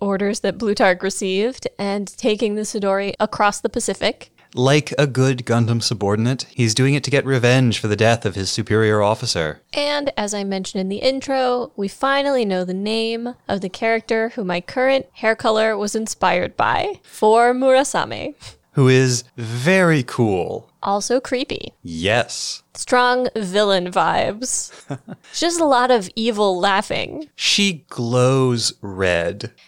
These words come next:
Speaker 1: And her eyes flash red.
Speaker 2: Yeah, I don't know a lot of non-villainous characters who glow red and have red flashing eyes.
Speaker 1: She also does a lot of lines about how pitiful her enemy
Speaker 2: <laughs>
Speaker 1: is, how weak they are.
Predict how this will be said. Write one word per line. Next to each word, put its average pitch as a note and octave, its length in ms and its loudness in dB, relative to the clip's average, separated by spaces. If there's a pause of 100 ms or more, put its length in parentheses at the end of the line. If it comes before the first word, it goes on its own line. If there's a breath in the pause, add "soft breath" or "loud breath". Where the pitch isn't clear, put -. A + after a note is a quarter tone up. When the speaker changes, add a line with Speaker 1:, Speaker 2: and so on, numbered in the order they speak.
(140 soft breath)
Speaker 1:
And B3+ 200 -2
her A#3+ 140 -2
eyes G3+ 360 -4
flash F#3+ 420 -6
red. F3+ 400 -8 (120)
Speaker 2:
Yeah, G#2 340 2 (180)
I B2+ 80 0
don't F3+ 120 2
know E3+ 180 4
a - 20 4
lot C#3+ 220 4
of A#2 120 0
non-villainous G#2 800 0
characters G#2 600 0
who A2+ 160 -2
glow G#2 520 0
red F#2+ 440 -2
and G#2+ 140 -2
have F#2+ 180 0
red F#2+ 280 0
flashing F#2+ 440 -2
eyes. F2 580 -4 (160)
Speaker 1:
She - 140 -10
also F4+ 160 -6
does D#4+ 180 0
a C#4+ 60 2
lot A#3+ 220 4
of A3 100 0
lines G#3+ 400 0
about G3+ 240 2
how G#3 160 0
pitiful A3+ 760 2
her A3 120 0
enemy A3+ 420 2
Speaker 2:
<laughs> - 20 6
Speaker 1:
is, A3 560 0 (140)
how A3+ 120 4
weak G#3 400 -2
they A#3+ 220 6
are. A#3 640 2